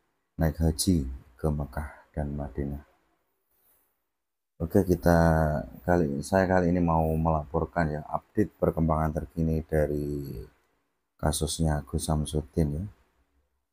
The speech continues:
Dimana kemarin siang ya, tepatnya tanggal dua puluh sembilan Juli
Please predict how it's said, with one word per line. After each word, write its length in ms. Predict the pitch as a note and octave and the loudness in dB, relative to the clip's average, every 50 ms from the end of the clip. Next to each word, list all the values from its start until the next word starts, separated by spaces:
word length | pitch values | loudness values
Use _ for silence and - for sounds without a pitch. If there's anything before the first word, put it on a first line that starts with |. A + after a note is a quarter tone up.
| _ _ _ _ _ _ _ _ _ _ _ _ _ _ | _ _ _ _ _ _ _ _ _ _ _ _ _ _
Dimana 800 | _ D#2+ D#2 D#2 D2+ D2+ D#2 E2 F2+ F2+ F2+ F2 E2+ E2 D#2+ D#2 C#2+ B1+ A#1 A#1 - _ _ _ _ _ _ _ _ _ _ _ _ _ _ _ - | _ -2 0 0 0 2 2 2 4 4 4 2 2 2 0 -2 -2 -6 -8 -12 -16 _ _ _ _ _ _ _ _ _ _ _ _ _ _ _ -2
kemarin 480 | F2+ F2+ F2+ F#2 F#2 G2 G#2 G2+ G2+ | 0 2 4 4 6 6 6 4 4
siang 480 | F#2+ F2 A2 A2+ G#2+ F#2+ D#2+ D2+ D2+ D#2 | 2 0 -2 -2 0 0 0 0 -2 -4
ya, 80 | D#2 F#2 G2+ G2+ - _ | -4 -6 -8 -14 -18 _
tepatnya 400 | - - - - D2+ D#2 E2 D#2+ | -20 -14 -12 -10 -8 -6 -6 -4
tanggal 320 | D#2 D#2+ D#2 D#2 D#2 D#2 D#2 | -4 -2 -2 0 0 0 -2
dua 160 | D2+ - D#2 | -2 -2 -4
puluh 240 | D2+ E2 E2+ D#2+ - | -4 -2 -4 -4 -4
sembilan 400 | - E2 D#2+ D#2 D2+ D#2 D2+ D2+ | -4 -4 -4 -2 -2 -2 -4 -4
Juli 400 | - E2+ E2+ F2+ G2+ A2+ B2 | -4 -4 -2 0 0 0 0